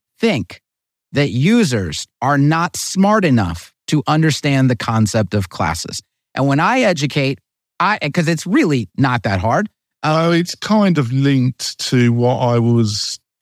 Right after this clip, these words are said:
Speaker 2: hinting at in, and you, um, I'm gonna think about your position, 'cause I, this building the top one and then not from the bottom scenario,
Speaker 1: Yeah.
Speaker 2: that was a new paradigm that you've put to me,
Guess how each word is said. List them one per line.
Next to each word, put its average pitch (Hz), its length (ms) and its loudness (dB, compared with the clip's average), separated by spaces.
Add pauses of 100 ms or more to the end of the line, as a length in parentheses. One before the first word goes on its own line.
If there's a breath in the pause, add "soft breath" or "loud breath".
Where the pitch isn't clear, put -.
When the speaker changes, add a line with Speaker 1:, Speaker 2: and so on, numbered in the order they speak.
(100)
Speaker 2:
hinting 117 680 2
at 107 280 -2 (300)
in, 110 500 2
and 131 260 2
you, 151 120 0 (800)
um, 139 320 -2
I'm 147 220 0
gonna 143 280 4
think 123 400 0
about 113 460 0
your 120 220 2
position, 110 540 -2
'cause 110 160 -2
I, 120 120 0 (800)
this 135 240 0
building 120 500 2
the 113 120 2
top - 360 -2
one 110 240 2
and 110 140 2
then 113 340 0 (400)
not 123 320 0
from 113 220 2
the 104 180 2 (140)
bottom 107 440 0
scenario, 107 720 0
Speaker 1:
Yeah. 104 60 0 (640)
Speaker 2:
that 135 220 0
was 123 200 -2
a 120 40 2
new 120 220 2
paradigm 131 920 2
that 143 140 -2
you've 117 220 -2
put - 300 -6
to 131 180 -2
me, 139 320 2